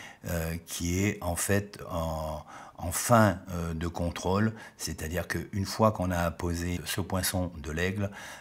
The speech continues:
euh, l-, tous les contrôles sont terminés. Alors ces contrôles ici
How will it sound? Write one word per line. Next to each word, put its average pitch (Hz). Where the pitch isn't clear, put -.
euh, 80
l-, 82
tous 139
les 113
contrôles 98
sont 85
terminés. 82
Alors 76
ces 127
contrôles 113
ici 170